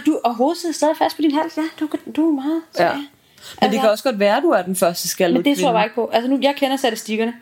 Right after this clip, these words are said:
Speaker 1: Der er, undskyld mig, men flere end mig.
Speaker 2: Ja, ja, men det kan være, at de har paryk på, hver gang de går ud.
Speaker 1: Nej, for der er der flere skaldede kvinder. Jeg kan ikke, også vi, vi bor i København, jeg kan ikke være den første skaldede kvinde, som nogen i København ser.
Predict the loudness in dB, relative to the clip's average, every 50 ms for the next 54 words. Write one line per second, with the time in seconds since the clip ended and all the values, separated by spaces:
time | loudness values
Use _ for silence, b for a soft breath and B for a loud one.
0 | _ _ _ _ 0 0 0 0 0 -4 -2 0 2 2 2 2 0 -6 -12 _
1 | _ _ _ _ _ _ _ -2 -2 0 0 0 0 0 -2 0 0 -2 -2 -2
2 | -10 _ -2 0 2 2 2 2 0 -2 -4 -14 _ _ _ _ _ _ _ _
3 | _ B B B B B B B 2 2 4 4 4 2 2 2 0 0 0 2
4 | 2 2 2 2 2 0 2 2 0 0 2 0 0 0 0 0 0 0 2 2
5 | 0 0 0 -4 -6 -4 -4 -4 -2 0 0 2 2 2 0 -2 -4 -8 -8 -4
6 | -4 0 0 0 -2 0 _ 0 0 0 0 -4 -6 -8 -12 _ _ _ 0 0
7 | 2 2 2 0 -2 -2 -2 0 0 2 0 0 -2 -2 -4 -2 0 -2 -2 -2
8 | -4 -4 0 0 0 0 -4 -12 _ _ -2 -2 2 2 0 0 0 -6 -16 -16
9 | -16 _ _ -20 -14 -10 -6 -6 -6 -2 0 0 0 0 0 -2 0 -2 -4 -4
10 | -2 -2 -2 -2 -2 -6 -4 -6 -2 0 0 0 0 0 0 -2 -2 -2 -2 -10
11 | -8 -4 -2 -2 0 0 -2 -2 0 -2 0 0 0 0 0 2 4 4 4 6
12 | 4 4 4 2 2 2 0 0 0 0 -4 -2 -2